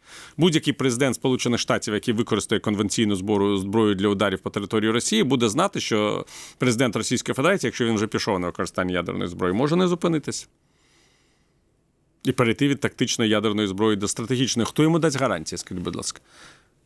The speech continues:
Якщо вже він має справу з людиною, яка пішла на використання тактичної ядерної зброї, куди цій людині далі відступати? Тобто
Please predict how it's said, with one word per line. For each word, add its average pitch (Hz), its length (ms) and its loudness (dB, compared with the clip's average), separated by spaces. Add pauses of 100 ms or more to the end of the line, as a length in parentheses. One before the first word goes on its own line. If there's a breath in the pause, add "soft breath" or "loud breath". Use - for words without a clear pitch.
(140)
Якщо 147 280 4
вже 127 300 2
він 117 160 2
має 117 240 4
справу 120 340 0
з 98 80 -6
людиною, 147 400 4
яка 120 200 2
пішла 117 520 2 (720)
на 139 120 4
використання 143 600 0
тактичної - 600 -2
ядерної 120 420 2
зброї, 98 320 -6 (260)
куди 156 240 2
цій 175 160 2
людині 143 300 2
далі 131 240 0
відступати? - 680 -4 (560)
Тобто 135 260 2